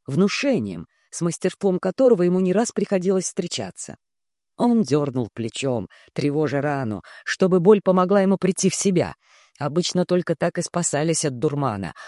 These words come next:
попавшие под власть одержимого люди. "Не надо", попросил Кай.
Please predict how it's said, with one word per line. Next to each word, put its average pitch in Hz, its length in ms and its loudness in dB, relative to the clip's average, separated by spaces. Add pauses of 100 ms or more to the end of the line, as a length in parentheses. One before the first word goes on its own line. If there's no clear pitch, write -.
(100)
попавшие 131 560 -4
под 139 200 -4
власть 127 280 -4
одержимого 139 600 0
люди. 107 420 -4 (760)
"Не 170 180 0
надо", 110 460 -4 (420)
попросил 117 560 -4
Кай. 90 300 -10